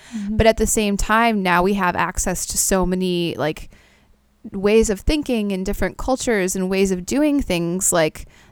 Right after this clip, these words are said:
Speaker 2: that we can really creatively grow from each other and, and figure out different ways of doing things that we wouldn't,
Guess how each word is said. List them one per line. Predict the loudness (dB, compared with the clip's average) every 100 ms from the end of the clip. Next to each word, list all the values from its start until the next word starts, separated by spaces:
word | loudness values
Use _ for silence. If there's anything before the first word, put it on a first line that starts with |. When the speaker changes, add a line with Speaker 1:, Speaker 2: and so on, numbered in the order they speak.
| 0
Speaker 2:
that | 2
we | 4
can | 2 0 0 -2 -2
really | 0 0 -2
creatively | -4 -4 0 2 2 2 -2
grow | 0 2 2
from | 2 -4
each | -4 -4
other | -4 -4 -4 -6 -6
and, | -6 -4
and | -4 -4
figure | -2 -4 -2 0
out | 2 2
different | -2 -4 -2
ways | 0 0
of | -2
doing | -2 -2 -2
things | -6 -8 -2
that | 2
we | 2
wouldn't, | 2 2 0 -4 -6